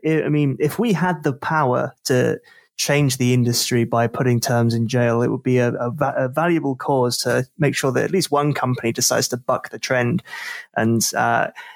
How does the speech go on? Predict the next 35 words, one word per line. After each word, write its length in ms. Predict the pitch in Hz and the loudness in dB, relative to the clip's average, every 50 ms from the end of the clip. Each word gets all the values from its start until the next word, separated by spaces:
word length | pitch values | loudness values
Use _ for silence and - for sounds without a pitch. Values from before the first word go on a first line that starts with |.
| - _ - 165 175 - _ _ _ - _ _ _ _ _ _ _ _ | -20 _ -18 -18 -18 -18 _ _ _ -20 _ _ _ _ _ _ _ _
place 280 | - - 196 180 170 - | -6 -2 2 2 2 2
its 160 | 156 - - | 0 -4 -4
faith 400 | - - 165 151 147 139 - 143 | -2 0 2 2 0 0 -2 0
in 100 | 147 135 | 2 2
its 160 | 135 131 - | 2 0 2
users 320 | - 139 139 127 131 120 - | 2 2 4 4 2 0 0
to 100 | - - | 0 0
understand 520 | 127 135 131 123 - - 135 131 127 120 | 2 2 2 2 2 0 2 2 2 0
that 80 | 120 - | 0 0
there 180 | 131 123 123 | 0 0 2
are 240 | - 127 123 113 127 | 2 2 0 2 0
other 160 | 131 110 131 | 0 0 0
words 320 | 120 123 123 123 120 120 - | 0 2 2 2 0 0 0
out 240 | 123 120 120 - - | 0 0 0 0 0
there 300 | 123 117 113 110 120 - | 0 0 0 0 -2 -2
for 80 | - 139 | -4 -4
transactions 640 | 131 - 135 127 123 135 123 120 - - - 127 123 | -2 0 2 2 2 2 0 -2 -2 -4 -2 -2 -2
other 220 | 123 123 123 120 | -2 -2 -2 -2
than 180 | 117 120 117 113 | -2 -2 -4 -2
pay. 400 | - - 127 107 107 - 139 - _ - - - - - - - - _ - | 0 0 0 2 2 0 -2 -4 _ -20 -20 -20 -20 -20 -20 -20 -20 _ -8
So, 140 | - 151 151 | -4 -2 0
I 340 | 156 165 170 165 254 302 427 | 2 2 0 0 0 0 0
mean, 220 | 427 415 403 392 349 - | 2 2 2 2 0 0
I 120 | 202 220 | -2 0
think 200 | 214 285 269 226 | 0 0 0 0
it 100 | 202 175 | 0 0
can 120 | - 160 | 0 0
go 180 | 135 135 127 123 | 0 2 2 2
in 160 | 135 147 160 | 2 2 2
there, 320 | 143 120 120 - 131 160 - _ _ - | 2 2 2 2 0 -4 -6 _ _ -6
uh, 420 | - 127 123 127 123 123 123 - - _ _ _ _ _ _ _ _ _ _ _ _ - | -2 0 0 2 2 2 0 -2 -4 _ _ _ _ _ _ _ _ _ _ _ _ -4
on 140 | 147 143 139 | -2 0 2
a 240 | 131 127 123 - - _ _ - | 2 2 2 0 -2 _ _ -8
purely 280 | - - 165 139 127 120 | -2 0 0 2 2 2
altruistic, 880 | 127 127 127 - - - 123 131 - - - - - - - - - | 2 0 0 -2 -2 0 0 0 0 0 0 0 -2 -2 -4 -12 -14